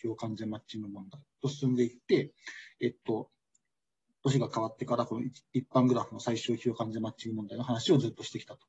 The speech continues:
いう感じになっています。でですね、前回この一般グラフの最小費用完全マッチング問題に対する主相追法っていうものがどんなものなのかってことを説明しました。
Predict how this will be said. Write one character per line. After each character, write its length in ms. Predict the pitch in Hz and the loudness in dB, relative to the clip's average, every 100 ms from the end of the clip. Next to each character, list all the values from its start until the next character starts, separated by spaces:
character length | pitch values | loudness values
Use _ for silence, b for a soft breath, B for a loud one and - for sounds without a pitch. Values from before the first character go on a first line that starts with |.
| _ | _
い 80 | 165 | 0
う 40 | |
感 180 | - 151 | 4 6
じ 100 | 131 | 6
に 60 | 120 | 4
な 60 | 110 | 0
っ 100 | - | -10
て 80 | |
い 40 | - | -20
ま 120 | - | -20
す。 160 | - _ _ _ B B B | -20 _ _ _ B B B
で 240 | 170 196 180 | 6 8 8
で 160 | 135 113 | 6 -2
す 120 | 117 | 0
ね、 240 | 117 123 - _ _ _ _ _ _ _ _ _ _ _ _ _ _ _ _ 143 | 0 0 -2 _ _ _ _ _ _ _ _ _ _ _ _ _ _ _ _ 4
前 200 | 190 180 | 4 4
回 200 | 110 107 | 0 2
こ 100 | 123 | 2
の 80 | 127 | 4
一 140 | 135 | 2
般 200 | 165 156 | 4 6
グ 80 | 156 | 6
ラ 80 | - | 4
フ 100 | 113 | 0
の 80 | - | 0
最 160 | 131 | 0
小 140 | 117 127 | 4 4
費 120 | 131 | 4
用 80 | 127 | 4
完 200 | 131 120 | 4 4
全 120 | 123 | 4
マ 100 | 127 | 2
ッ 20 | |
チ 140 | - | 4
ン 40 | 135 | 4
グ 60 | |
問 120 | 127 110 | 4 2
題 100 | 104 | -6
に 60 | |
対 140 | - 104 | -10 -2
す 140 | - | 0
る 40 | |
主 140 | 120 - | 0 0
相 240 | - 147 | 4 4
追 180 | 143 143 | 6 4
法 140 | 135 | 6
っ 100 | 135 | 4
て 80 | - | 6
い 60 | 139 | 8
う 40 | |
も 100 | 131 | 8
の 80 | 127 | 6
が 80 | 104 | 4
ど 120 | 123 | 4
ん 60 | 123 | 6
な 80 | |
も 140 | 123 123 | 6 6
の 100 | 113 | 4
な 0 | |
の 80 | 104 | 0
か 60 | |
っ 80 | - | -8
て 80 | 110 | -4
こ 80 | 131 | 0
と 80 | |
を 20 | 147 | 0
説 180 | 139 | 2
明 140 | 127 120 | 2 2
し 100 | 123 | 2
ま 80 | 113 | -2
し 80 | |
た。 140 | - | -4